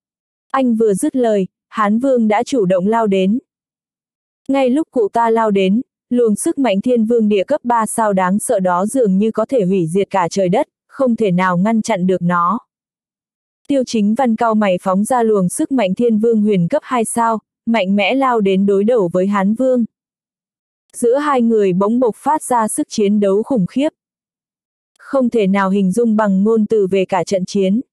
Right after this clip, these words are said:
Quá khủng khiếp, cực kỳ chấn động. Cả mười cây số của chiến trường đều là nơi hai người họ đánh nhau. Mặt đất nứt toác, tan tành. Đồi núi sụp đổ, tường thép cũng cong lại như sắp đổ.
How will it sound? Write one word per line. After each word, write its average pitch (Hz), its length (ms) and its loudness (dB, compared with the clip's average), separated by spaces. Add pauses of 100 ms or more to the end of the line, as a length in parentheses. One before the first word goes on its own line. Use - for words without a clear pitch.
(960)
Quá 233 240 0
khủng 233 280 -2
khiếp, 269 240 -2 (580)
cực 247 200 -4
kỳ 220 240 0
chấn 214 240 0
động. 240 220 0 (560)
Cả 214 140 0
mười 208 260 0
cây 233 220 0
số 208 260 0
của 233 140 0
chiến 202 300 0
trường 214 320 0
đều 196 220 2
là 190 140 2
nơi 226 240 2
hai 233 240 0
người 208 260 2
họ 175 200 -2
đánh 185 240 0
nhau. 240 300 0 (1080)
Mặt 233 200 0
đất 262 180 -2
nứt 311 260 -2
toác, 285 240 -2 (220)
tan 233 200 0
tành. 196 300 0 (1000)
Đồi 240 260 2
núi 208 260 2
sụp 240 260 -4
đổ, 190 360 0 (500)
tường 233 240 2
thép 247 240 -2
cũng 247 220 0
cong 240 240 0
lại 208 260 0
như 220 200 0
sắp - 260 -4
đổ. 214 320 0